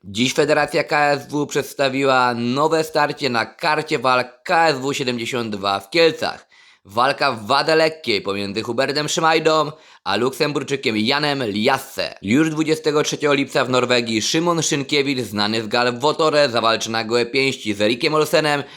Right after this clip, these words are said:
na gali Bark Knuckle Boxing dwadzieścia siedem. Mateusz Gamrot nikomu walki nie odmawia i właśnie zgodził się na pojedynek, który zaproponował sam Dana White. Polak napisał na Twitterze,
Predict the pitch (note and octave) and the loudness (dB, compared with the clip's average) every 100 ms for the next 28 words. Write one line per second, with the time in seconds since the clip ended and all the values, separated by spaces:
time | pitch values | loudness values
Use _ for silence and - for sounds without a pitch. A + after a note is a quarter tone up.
0 | - _ G2+ A2 A2 A2+ A2 F#2 A2 C#3 | -20 _ -4 0 2 2 0 0 0 2
1 | D#3+ D#3+ C#3 C#3 A2+ A#2+ - A#2 G#2+ F#2 | 0 -2 -2 0 2 0 0 -4 -4 -4
2 | F#2+ F#2 F#2+ - G#2+ C#3 F#2+ - G2 G#2 | -4 -2 -2 -2 0 0 -2 -4 0 0
3 | - D#3 D3+ D3 D3 C#3+ C#3+ C3 B2+ C#3 | 2 2 4 2 2 2 2 0 -2 0
4 | C3+ B2 B2 B2 B2 C3 B2+ A#2+ B2+ G#2+ | 0 2 0 -2 -2 0 0 2 0 0
5 | F#2 F#2+ G2+ G2+ A2 G2 B2 C3+ C#3+ D3+ | -2 -2 -2 -2 -4 -2 -2 -2 -4 -4
6 | C3+ C3 C3+ B2 C3 B2 A#2 G#2+ G#2 G#2 | -2 0 0 0 -2 -4 -2 0 0 -2
7 | G#2 G#2+ G#2 G#2 G#2 A#2+ B2+ D3 D3+ D3+ | 0 0 2 0 0 -2 0 0 4 4
8 | A#2+ F#2+ - - A#2 A#2 A#2+ A#2 A#2+ B2 | 2 0 -6 -2 2 2 0 -4 -4 -4
9 | A2+ G#2+ A#2+ D3 B2+ G2 | -4 -4 -4 -4 0 -2